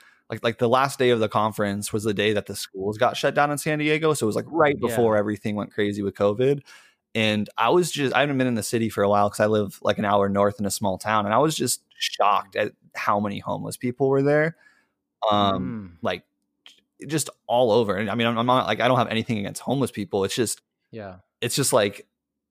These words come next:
Speaker 1: it, it seems like a, an easier problem to solve if we just focused on it. But, like, like, like,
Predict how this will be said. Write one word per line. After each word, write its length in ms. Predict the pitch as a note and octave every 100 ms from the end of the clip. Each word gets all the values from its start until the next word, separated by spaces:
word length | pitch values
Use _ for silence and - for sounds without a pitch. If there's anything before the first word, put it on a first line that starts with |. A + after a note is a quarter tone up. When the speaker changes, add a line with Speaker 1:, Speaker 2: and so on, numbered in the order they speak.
| _ _ _ _ _ _
Speaker 1:
it, 180 | C3+ C3+
it 80 | C3+
seems 540 | - D#3 E3+ F3+ D3+
like 340 | B2+ - B2 B2
a, 160 | A2+
an 120 | A#2 A2
easier 460 | A#2 A#2+ A#2 A2+
problem 460 | - G#2 G#2 A2 G#2
to 120 | G#2
solve 680 | - G2+ G2 F#2+ F#2+ F#2 - _ _ _
if 340 | A#2+ G#2 - - -
we 120 | A#2+
just 200 | A2+ -
focused 440 | F#2+ G2 G#2 -
on 180 | - F2+
it. 140 | - -
But, 160 | G2
like, 400 | A2 G#2 G2+ - _ - -
like, 100 | B2+ C3
like, 160 | C3+